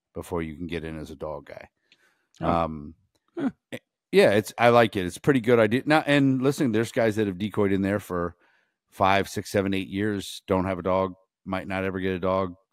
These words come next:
Speaker 1: Promotions come up, you know, and they miss their, their chance, but they get to help. And, um, so now I have Travis coming in to teach them. They, you know, they just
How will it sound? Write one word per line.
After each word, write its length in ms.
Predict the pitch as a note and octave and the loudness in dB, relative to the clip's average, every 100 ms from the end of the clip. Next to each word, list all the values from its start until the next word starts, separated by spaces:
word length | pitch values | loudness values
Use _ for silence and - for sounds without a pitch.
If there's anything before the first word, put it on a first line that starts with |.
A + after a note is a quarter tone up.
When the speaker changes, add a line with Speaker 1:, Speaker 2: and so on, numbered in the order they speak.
| _ - | _ -14
Speaker 1:
Promotions 560 | - F#2+ F#2 - F#2+ - | -4 0 0 -2 -10 -6
come 200 | G2 F#2 | -6 -4
up, 200 | F2+ F#2+ | -6 -6
you 80 | F2+ | -6
know, 200 | F#2 F#2 | -4 -4
and 100 | F2+ | -6
they 80 | |
miss 280 | F2 F#2 - | -4 -6 -6
their, 260 | F#2 F2+ - C#2+ | -8 -8 -8 -12
their 140 | E2+ | -12
chance, 420 | - F2+ F2 D#2+ | -8 -8 -8 -10
but 260 | - F2 - _ _ _ _ - | -10 -12 -12 _ _ _ _ -6
they 100 | G#2+ | -4
get 140 | A#2 | -2
to 100 | G#2 | -4
help. 420 | F2+ F2 E2+ - - - | -2 0 -2 -6 -18 -8
And, 400 | F2 E2 E2 D#2+ | -6 -4 -6 -8
um, 420 | E2 D#2+ D#2 D#2 _ _ _ _ _ _ _ _ _ _ _ _ - | -8 -10 -12 -16 _ _ _ _ _ _ _ _ _ _ _ _ -8
so 260 | - A2 | 4 4
now 200 | G#2 G#2+ | 6 4
I 60 | G2+ | 4
have 320 | G2+ F#2 E2 | 2 0 0
Travis 340 | - G2+ G2 | 0 0 0
coming 300 | - F#2+ F2+ | -4 -2 0
in 80 | F2 | -2
to 120 | F2+ | -6
teach 440 | - - A2 - - | -10 -6 -6 -6 -10
them. 420 | E2 C#2+ A1+ - | -10 -12 -16 -14
They, 200 | F#2 F2+ - | -8 -8 -8
you 100 | F2 | -8
know, 200 | E2 E2 | -8 -8
they 380 | E2+ E2 D#2+ D2+ _ _ _ _ F#2+ | -8 -8 -8 -12 _ _ _ _ -12
just 260 | F#2+ F2+ | -8 -8